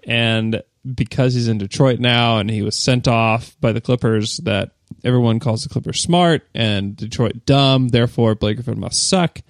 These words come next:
Like, the dude is still really good. And so I'm, I'm a believer too. I think that they'll, I don't know if they make the playoffs or not. I think that they're probably battling for the eighth seed, but I think they'll, they'll win more than thirty-seven games. I, I just think that Blake and,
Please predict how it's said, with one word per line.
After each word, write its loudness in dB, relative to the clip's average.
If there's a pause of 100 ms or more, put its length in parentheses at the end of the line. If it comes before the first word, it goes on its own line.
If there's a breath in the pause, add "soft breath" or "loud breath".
(320 soft breath)
Like, -4
the 2
dude 4
is 2
still 0
really 4
good. 0 (400)
And 0
so 2
I'm, 2 (160)
I'm 2
a 2
believer 4
too. 2
I 0
think 0
that -2
they'll, 2
I 0
don't 2
know 2
if -2
they 0
make -2
the -20
playoffs 0
or 0
not. 0 (460 soft breath)
I -6
think -8
that -16
they're -2
probably 0
battling 0
for -8
the -2
eighth -2
seed, 0 (920 loud breath)
but 4
I 4
think 2
they'll, 4
they'll 2
win 4 (180)
more 2
than -2
thirty-seven 0
games. -4
I, 0 (1160)
I 2
just 0
think 2
that 2
Blake 0
and, -2